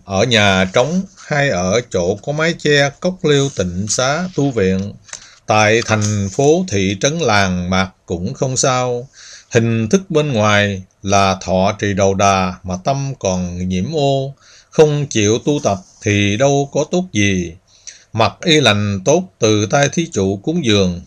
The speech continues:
nhưng tinh cần tu tập để rời xa tham sân phiền não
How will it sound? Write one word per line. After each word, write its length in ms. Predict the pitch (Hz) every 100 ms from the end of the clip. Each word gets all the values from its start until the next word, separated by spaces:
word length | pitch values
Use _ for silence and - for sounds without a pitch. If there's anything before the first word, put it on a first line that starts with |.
| -
nhưng 180 | 143 139
tinh 400 | 165 147 143 139
cần 360 | 104 95 90 87
tu 140 | 143 -
tập 140 | 92 92 _ _ - _
để 140 | 127 151
rời 420 | 117 113 110 107
xa 320 | - 147 143 -
tham 340 | 147 143 143
sân 300 | - 143 135
phiền 260 | 107 92 92
não 420 | 95 95 131